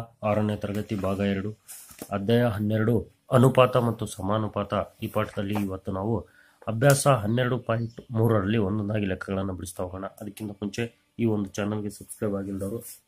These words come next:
ಸಬ್ಸ್ಕ್ರೈಬ್ ಆಗಿಬಿಡ್ರಿ, ಯಾಕಂದ್ರೆ ಇದರಲ್ಲಿ ಆರನೇ ತರಗತಿ, ಏಳನೇ ತರಗತಿ ಎಲ್ಲ ಅಭ್ಯಾಸಗಳನ್ನು ನಾವು ಇದರಲ್ಲಿ ಬಿಡಿಸಿರ್ತೇವೆ ಮತ್ತು ಆರನೇ ತರಗತಿ, ಏಳನೇ ತರಗತಿ, ಎಂಟನೇ ತರಗತಿ, ಒಂಬತ್ತನೇ ತರಗತಿವರೆಗೂ ನಾವು ಸುವೇಗ ಲೆಕ್ಕಗಳನ್ನು ಬಿಡಿಸಿರುತ್ತೇವೆ. ಈ ಒಂದು ಚಾನಲನ್ನು ಸಬ್ಸ್ಕ್ರೈಬ್ ಆಗಿ ಬೆಲ್ ಬಟನ್ ಅನ್ನು ಒತ್ತಿ all ಅನ್ನೋ ಆಪ್ಷನ್ ಅನ್ನು ಆರಿಸಿಕೊಳ್ಳಿ ಮಕ್ಕಳೇ. ಒಂದನೇ ಪ್ರಶ್ನೆ ಓದೋಣ.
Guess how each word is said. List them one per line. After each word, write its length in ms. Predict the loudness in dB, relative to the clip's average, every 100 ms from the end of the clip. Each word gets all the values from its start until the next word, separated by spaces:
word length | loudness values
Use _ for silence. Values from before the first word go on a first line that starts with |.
| -12
ಸಬ್ಸ್ಕ್ರೈಬ್ 360 | -12 -6 -4
ಆಗಿಬಿಡ್ರಿ, 340 | -2 -2 0 0
ಯಾಕಂದ್ರೆ 380 | 0 -2 -4
ಇದರಲ್ಲಿ 280 | -4 -4 -4
ಆರನೇ 340 | -2 -4 -6 -8
ತರಗತಿ, 340 | -10 -12 -10
ಏಳನೇ 240 | -8 -8
ತರಗತಿ 340 | -10 -10 -8 -4
ಎಲ್ಲ 220 | -2 4
ಅಭ್ಯಾಸಗಳನ್ನು 680 | 4 4 -2 -2 -2 -2 0
ನಾವು 220 | -2 -2
ಇದರಲ್ಲಿ 300 | -8 -12 -10
ಬಿಡಿಸಿರ್ತೇವೆ 540 | -8 -6 -6 -2 0
ಮತ್ತು 600 | 0 -2 -2 -2 -4 _ -20 -20 _ _ _ _ _ 0
ಆರನೇ 200 | 2 2
ತರಗತಿ, 300 | 0 -4 -2
ಏಳನೇ 240 | 0 0
ತರಗತಿ, 320 | 0 -2 0 0
ಎಂಟನೇ 360 | 0 0 0
ತರಗತಿ, 320 | 2 0 0
ಒಂಬತ್ತನೇ 540 | 0 2 2 0 0 0
ತರಗತಿವರೆಗೂ 760 | 0 -2 -2 -2 0 0 0
ನಾವು 320 | 2 2 0 -2
ಸುವೇಗ 380 | -4 -2 0
ಲೆಕ್ಕಗಳನ್ನು 560 | 0 0 -4 -4 -2 -2
ಬಿಡಿಸಿರುತ್ತೇವೆ. 840 | -4 -6 -6 -6 -2 -2 -4 _ -4
ಈ 80 | -2
ಒಂದು 240 | -2 -4
ಚಾನಲನ್ನು 460 | -4 -2 -2 -2 -4
ಸಬ್ಸ್ಕ್ರೈಬ್ 440 | -6 -8 -4 -2
ಆಗಿ 200 | -2 -4
ಬೆಲ್ 200 | -4 -2
ಬಟನ್ 260 | -2 -4 -4
ಅನ್ನು 180 | -6
ಒತ್ತಿ 160 | -6 -4
all 340 | -6 -4 -2
ಅನ್ನೋ 200 | -2 -2
ಆಪ್ಷನ್ 280 | -6 -8 -10
ಅನ್ನು 140 | -6 -6
ಆರಿಸಿಕೊಳ್ಳಿ 400 | -8 -8 -8 -8
ಮಕ್ಕಳೇ. 200 | -4 -2
ಒಂದನೇ 240 | 2 0
ಪ್ರಶ್ನೆ 340 | 0 -6 -4
ಓದೋಣ. 220 | -4 -2